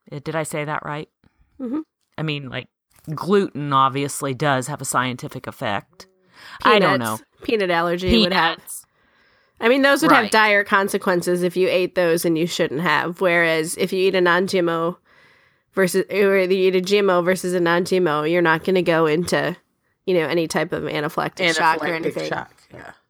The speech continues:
Speaker 1: Right. I guess
Speaker 3: Yeah.
Speaker 1: there's just, you know, we seem to use that word label, and I think it's, sometimes
Speaker 2: There's
Speaker 1: it can
Speaker 2: many
Speaker 1: be
Speaker 2: labels,
Speaker 1: confusing.
Speaker 2: yeah.
Speaker 1: There's many labels.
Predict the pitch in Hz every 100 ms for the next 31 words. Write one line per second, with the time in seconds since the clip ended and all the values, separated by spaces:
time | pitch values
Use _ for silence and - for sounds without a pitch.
0 | _ 185 175 98 - - - - _ _
1 | _ _ _ _ - 190 208 165 165 180
2 | - 175 - - 190 175 151 160 247 226
3 | - 175 196 170 143 120 156 151 135 -
4 | 147 160 185 151 139 135 120 123 127 127
5 | 170 156 160 - - - - - - -
6 | - 196 185 240 220 220 233 226 214 190
7 | 180 175 170 170 - 170 143 107 - 214
8 | 180 202 202 170 156 147 143 - - -
9 | - -